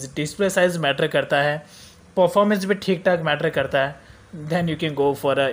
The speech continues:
Infinix Note ten, because मेरे लिए यही मैटर करता है। That's is all about। <laughs> अभी के टाइम में फिलहाल, because इसमें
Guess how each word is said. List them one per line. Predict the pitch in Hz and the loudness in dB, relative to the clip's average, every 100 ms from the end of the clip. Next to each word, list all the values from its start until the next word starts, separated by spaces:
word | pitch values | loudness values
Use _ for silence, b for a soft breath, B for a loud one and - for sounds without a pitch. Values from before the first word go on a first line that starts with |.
| 131 | -2
Infinix | 131 135 131 - | -6 -8 -8 -8
Note | 131 113 | -8 -6
ten, | 147 156 | -6 -6
because | 123 123 123 - | -6 -4 -6 -6
मेरे | 127 123 | -8 -6
लिए | 127 127 | -6 -6
यही | 120 | -6
मैटर | 117 107 113 | -6 -8 -10
करता | 98 101 | -12 -12
है। | 101 | -12
That's | 110 - | -12 -12
is | 117 110 | -10 -10
all | 98 | -10
about। | - - - - | -12 -10 -8 -8
<laughs> | - | -4
अभी | 131 147 208 | -2 0 2
के | 202 | 2
टाइम | 156 131 | 2 2
में | 196 | -2
फिलहाल, | 226 127 101 - - - - 180 | -2 -4 -6 -12 -20 -20 -8 0
because | 208 214 | 2 4
इसमें | 220 220 233 240 233 | 2 4 4 4 2